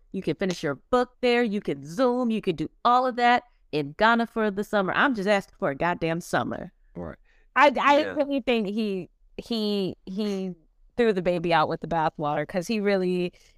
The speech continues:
Speaker 3: you know, like, you, you could have figured out six weeks.
Speaker 1: He just didn't wanna do that.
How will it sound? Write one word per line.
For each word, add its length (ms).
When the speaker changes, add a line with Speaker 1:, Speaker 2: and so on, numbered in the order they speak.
Speaker 3:
you 140
know, 360
like, 320
you, 180
you 200
could 140
have 80
figured 280
out 200
six 400
weeks. 580
Speaker 1:
He 220
just 180
didn't 180
wanna 200
do 160
that. 200